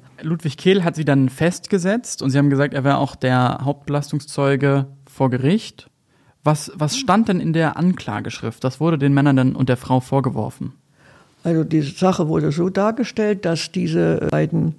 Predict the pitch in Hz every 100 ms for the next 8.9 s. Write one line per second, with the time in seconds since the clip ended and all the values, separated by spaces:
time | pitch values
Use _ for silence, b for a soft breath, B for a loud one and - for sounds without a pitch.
0 | - 185 190 - 175 175 190 226 233 190
1 | 165 156 175 - - 175 160 156 165 175
2 | - 156 151 - - - 170 160 165 165
3 | 143 190 - 165 151 180 214 220 226 233
4 | B B B B - 170 156 - 139 151
5 | 170 165 226 - 202 185 170 190 180 165
6 | 165 - 170 165 151 139 147 156 135 143
7 | 135 b b b b b - 147 175 185
8 | 214 240 - - 214 240 240 277